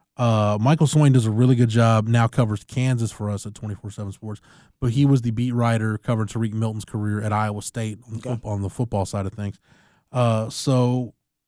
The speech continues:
Speaker 1: this quote really s-, stood out to me. When you look at Tariq Milton, and you go back to that twenty nineteen season, which Matt has some numbers from that we'll get to in just a second.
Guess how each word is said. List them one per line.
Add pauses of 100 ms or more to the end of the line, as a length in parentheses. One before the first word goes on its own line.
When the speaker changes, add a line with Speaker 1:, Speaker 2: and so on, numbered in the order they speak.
(140)
Speaker 1:
this
quote
really
s-, (200)
stood
out
to
me.
When
you
look
at (420)
Tariq
Milton, (260)
and
you
go
back
to
that
twenty
nineteen
season,
which
Matt
has
some
numbers (380)
from
that
we'll
get
to
in
just
a
second.